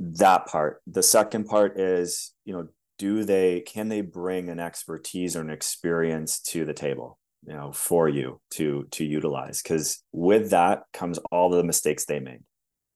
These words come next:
and all of the things they've learned. So they can really expedite, you know, can they expedite your business? So for you and your podcast, you know, who's,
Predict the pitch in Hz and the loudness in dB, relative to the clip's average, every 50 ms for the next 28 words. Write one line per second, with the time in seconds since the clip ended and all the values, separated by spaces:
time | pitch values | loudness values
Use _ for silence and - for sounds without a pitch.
0 | _ - - - 87 85 85 87 87 87 80 85 85 - - 82 78 73 71 - | _ -12 -6 0 2 4 6 6 4 4 2 0 -2 -4 -4 -6 -8 -8 -8 -8
1 | 73 71 71 69 69 69 67 67 71 - - 85 80 80 87 95 95 107 98 85 | -6 -6 -6 -6 -8 -10 -10 -10 -10 -6 -4 -2 2 4 4 4 4 4 0 0
2 | 78 80 85 87 90 87 82 - - - 78 80 - - - - - 95 90 98 | 0 0 0 2 4 2 2 0 -2 -4 -4 -4 -4 -4 -6 -4 -2 -2 0 2
3 | 95 98 104 110 - 92 82 - - - - - 95 101 104 107 107 - - - | 2 2 2 0 -2 -6 -10 -12 -12 -12 -8 -4 -2 0 0 2 0 0 -2 -4
4 | 92 92 - - - - - 87 80 82 76 76 76 76 73 - _ _ _ _ | -4 -4 -6 -8 -10 -8 -6 -4 -4 -4 -4 -4 -4 -6 -8 -10 _ _ _ _
5 | _ _ _ _ _ _ _ - 78 80 85 82 82 82 80 78 76 71 - 76 | _ _ _ _ _ _ _ -14 -8 -4 -2 -2 0 0 -2 -2 -4 -4 -6 -6
6 | 73 69 - 65 67 69 - - 80 76 - - 95 95 101 104 98 92 87 80 | -6 -6 -10 -12 -12 -10 -10 -8 -8 -8 -6 -4 -2 0 0 0 0 0 0 -2
7 | 78 - - 98 107 107 101 - 80 78 73 73 73 - - - _ _ _ _ | -4 -4 -2 0 0 0 -2 -4 -8 -8 -8 -8 -10 -12 -14 -16 _ _ _ _
8 | _ _ - 87 82 78 - _ _ _ _ _ _ - - 123 113 - - - | _ _ -12 -10 -10 -12 -14 _ _ _ _ _ _ -2 0 0 0 -2 -4 -10